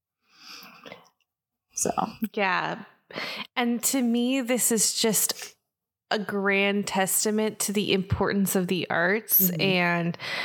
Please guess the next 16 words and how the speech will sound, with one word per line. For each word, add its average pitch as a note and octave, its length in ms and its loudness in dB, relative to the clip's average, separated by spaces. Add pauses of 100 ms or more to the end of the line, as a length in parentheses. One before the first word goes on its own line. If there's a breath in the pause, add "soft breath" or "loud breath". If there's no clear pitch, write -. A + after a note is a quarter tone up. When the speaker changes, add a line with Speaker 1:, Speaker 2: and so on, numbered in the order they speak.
(240 loud breath)
Speaker 2:
having G#3 1040 0 (960 loud breath)
things A3+ 580 2
like G#3 340 -2
this G#3+ 280 2
exist, G3 840 0
because G3 500 0
you G3 220 4 (180)
do G3+ 580 2
find G3 1120 2
that F3+ 280 0 (140)
collective G3+ 760 0
experience G#3+ 1040 0
within G3 440 2
these B3 240 2
things. C#4+ 720 0
Like, A3+ 280 0